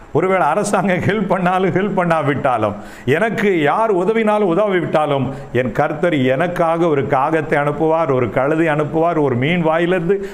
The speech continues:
பணத்தை கொடுப்பார், கர்த்தர் நடத்துவார். அதுதான் கர்த்தரை சார்ந்து வாழ்கிற வாழ்க்கை. பிரியமானவர்களே, இப்படி கர்த்தரை சார்ந்து, கர்த்தரோடு தொடர்பு வைத்து, கர்த்தர் மேல விசுவாசம் வைத்து,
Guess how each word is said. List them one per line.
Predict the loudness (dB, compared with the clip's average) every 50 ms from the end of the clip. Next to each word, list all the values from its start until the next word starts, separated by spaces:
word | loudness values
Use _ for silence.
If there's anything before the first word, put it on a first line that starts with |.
| -8 -4
பணத்தை | -2 -2 0 -2 -2 0 -2 -2 0
கொடுப்பார், | 0 0 -2 0 0 0 0 0 -2 -2
கர்த்தர் | 0 0 0 0 0 0 0 0
நடத்துவார். | 0 0 0 0 0 2 2 2 0 0 -2 -6 -8 -12 -16 -18 -20 -20 -20 -10 -4
அதுதான் | -2 0 0 2 2 2 0 0 0 -2 -4 -6 -10 -14 -12 -6 -4
கர்த்தரை | -4 -2 -2 0 0 0 0 0
சார்ந்து | 0 0 0 0 0 0 0 0
வாழ்கிற | 0 0 0 0 0 0
வாழ்க்கை. | 0 0 0 0 -2 -6 -8 -12 -8 -4
பிரியமானவர்களே, | -2 0 2 2 2 0 0 0 0 2 0 0 -2 -4 -6 -10 -16 -12 -6 -4
இப்படி | -4 -2 0 0 0 0 0 0 -2 -4 -10 -8 -4 -2
கர்த்தரை | -2 -2 -2 -2 -2 0 0 0 0
சார்ந்து, | 0 0 0 0 0 0 0 0 2 2 2 0 0 -2 -6 -10 -14 -16 -8 -4 -2
கர்த்தரோடு | -2 -2 0 0 0 2 2 2 0 0 0
தொடர்பு | -2 0 0 0 0 0 0 0
வைத்து, | 0 0 0 0 0 0 0 -2 -2 -6 -10 -18 -12 -4
கர்த்தர் | -2 -2 -2 0 -2 -2 0 0 0
மேல | 2 2 2 2
விசுவாசம் | 0 0 0 0 0 0 0 0 0 0 0 0 2
வைத்து, | 0 0 0 0 0 0 0 0 -2 -4